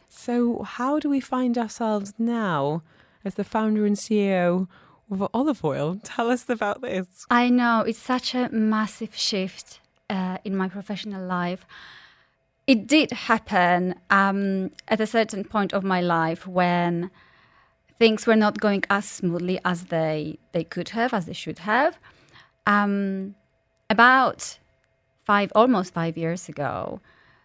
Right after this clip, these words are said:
Speaker 2: uh, I got diagnosed with a breast cancer.
Speaker 1: Oh, goodness.
Speaker 2: It
Speaker 1: Okay.
Speaker 2: was just,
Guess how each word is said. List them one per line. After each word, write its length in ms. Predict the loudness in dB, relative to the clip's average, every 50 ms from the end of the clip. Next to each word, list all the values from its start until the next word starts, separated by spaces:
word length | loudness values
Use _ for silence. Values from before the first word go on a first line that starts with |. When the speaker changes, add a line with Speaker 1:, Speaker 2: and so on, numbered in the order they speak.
| _ _ _
Speaker 2:
uh, 220 | -2 -2 -2 -2 -2 -4
I 160 | -4 -4 -2
got 160 | -2 -2 -2 0
diagnosed 600 | 2 2 2 2 0 0 -2 -2 -2 -4 -6 -6
with 160 | -6 -4 -2
a 120 | -4 -4
breast 340 | -2 -2 -2 -2 -2 -6 -12
cancer. 540 | -10 -10 -10 -10 -10 -12 -14 -14 -14 -14 -14 -14 -16
Speaker 1:
Oh, 140 | -14 -14 -14
goodness. 520 | -16 -16 -14 -14 -14 -14 -16 -16 -20 -20 _ _ _ _
Speaker 2:
It 180 | -2 -2 0 -4
Speaker 1:
Okay. 80 | -4
Speaker 2:
was 220 | -4 -4 -4 -6 -10 -14 -6
just, 640 | -2 2 2 2 2 0 -4 -10 -12 -14 -18 -20